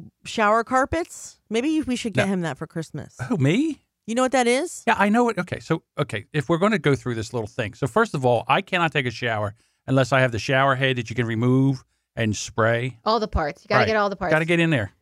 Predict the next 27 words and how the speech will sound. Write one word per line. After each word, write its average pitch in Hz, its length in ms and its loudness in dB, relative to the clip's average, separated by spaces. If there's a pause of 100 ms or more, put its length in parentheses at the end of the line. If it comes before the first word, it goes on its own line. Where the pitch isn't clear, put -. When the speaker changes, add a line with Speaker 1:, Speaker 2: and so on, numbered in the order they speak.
(100)
Speaker 3:
Women, 156 220 4
Speaker 2:
Real- - 100 2 (160)
Speaker 3:
women 208 240 -2
like 170 200 -4
that 170 140 -4
detachment 160 520 -8
as 156 120 -14
well, 120 100 0
Speaker 2:
I 113 120 4
Speaker 3:
by 110 80 0
Speaker 2:
know, 117 80 2
Speaker 3:
the 135 60 4
way. 117 260 0
Speaker 2:
some 110 220 -2
do. 110 280 0 (500)
So 135 320 2
I 160 180 4
have 165 280 2
the 143 80 0
one 139 240 2
which 117 180 -4
is 117 120 -12
like 113 160 -4
a 104 40 -4
jet 120 260 -2
sprayer. 160 440 0
Speaker 3:
Yeah. 190 260 0